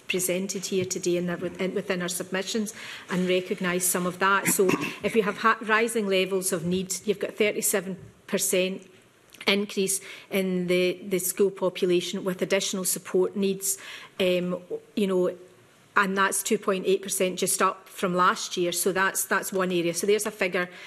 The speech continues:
that says we need thirty-seven percent more for additional support needs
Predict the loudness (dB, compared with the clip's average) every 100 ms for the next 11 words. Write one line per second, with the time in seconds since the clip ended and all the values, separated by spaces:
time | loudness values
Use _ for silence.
0 | -8 0 2 2 2 2 0 2 2 2
1 | 0 -2 0 -2 -2 -6 -12 -6 -2 2
2 | 2 2 0 2 6 6 4 -2 -12 -20
3 | -20 -20 -20 0 2 4 2 -2 -2 -2
4 | -4 0 0 2 0 0 -2 -2